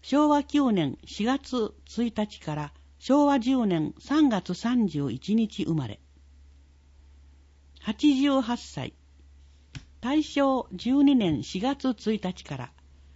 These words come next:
大正十三年三月三十一日生まれ。百歳以上。明治四十五年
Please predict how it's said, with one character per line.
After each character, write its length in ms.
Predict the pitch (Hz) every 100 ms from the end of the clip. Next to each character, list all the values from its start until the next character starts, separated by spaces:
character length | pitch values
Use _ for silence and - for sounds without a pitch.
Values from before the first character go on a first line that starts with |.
| - - 220
大 160 | 269
正 260 | - 269 262
十 200 | 233 262
三 320 | - 262 202
年 240 | 170 143 -
三 320 | - 285 320
月 300 | 240 214 185
三 380 | 180 247 254 214
十 240 | 165 151
一 240 | 147 - 240
日 300 | 240 214 214
生 100 | 185
ま 140 | 143
れ。 120 | 110 - - _ _ - - - - - - - - - - - -
百 320 | 220 - 320
歳 360 | - 190 147 -
以 140 | 208
上。 280 | 147 123 - - - - _ _ _ - - - - - - -
明 260 | 208 294 285
治 140 | 277
四 260 | 294 294 233
十 180 | 185
五 160 | 160 170
年 280 | 202 190